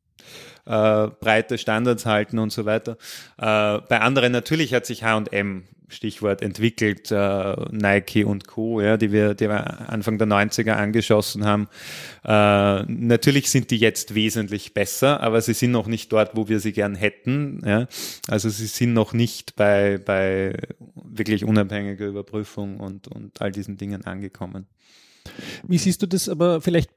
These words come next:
Speaker 2: bleiben wir noch mal da kurz drauf, die gehen ja oft einen Weg der eigenen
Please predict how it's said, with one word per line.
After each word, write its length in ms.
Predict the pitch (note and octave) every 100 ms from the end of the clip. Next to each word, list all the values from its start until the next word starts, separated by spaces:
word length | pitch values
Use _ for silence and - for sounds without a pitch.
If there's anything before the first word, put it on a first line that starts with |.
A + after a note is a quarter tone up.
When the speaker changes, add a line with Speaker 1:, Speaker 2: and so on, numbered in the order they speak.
| _
Speaker 2:
bleiben 180 | C#3+ D3
wir 60 | E3+
noch 140 | D#3
mal 120 | E3
da 140 | C#3 C#3
kurz 240 | F3+ -
drauf, 340 | D3 C#3 - - D#3+
die 100 | E3+
gehen 200 | D3+ D#3
ja 100 | F3
oft 240 | D#3 D3+ E3+
einen 260 | D#3+ E3
Weg 640 | C3+ C3+ D#3+ - - - _ _ _ _ _ _ -
der 160 | B2+
eigenen 880 | B2+ C3 D#3+ D3+ C#3 C3+ C3 B2+ B2